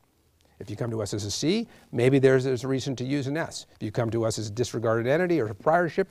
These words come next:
maybe there's a re-, reason to actually convert the main entity into something that's more, uh, beneficial.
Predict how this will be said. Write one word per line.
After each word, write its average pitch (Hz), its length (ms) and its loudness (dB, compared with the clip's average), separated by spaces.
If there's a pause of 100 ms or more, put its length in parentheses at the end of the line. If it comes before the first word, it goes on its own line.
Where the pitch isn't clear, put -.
(280)
maybe 139 160 2
there's 139 160 4
a 127 60 0
re-, 143 260 4 (240)
reason 139 220 0
to 139 40 0
actually 131 260 -4
convert 147 420 4
the 139 80 0
main 175 240 2
entity 107 340 -6 (320)
into 113 160 -4
something 117 320 -2
that's 104 220 -2
more, 107 260 2 (320)
uh, 107 140 -2
beneficial. 107 500 -4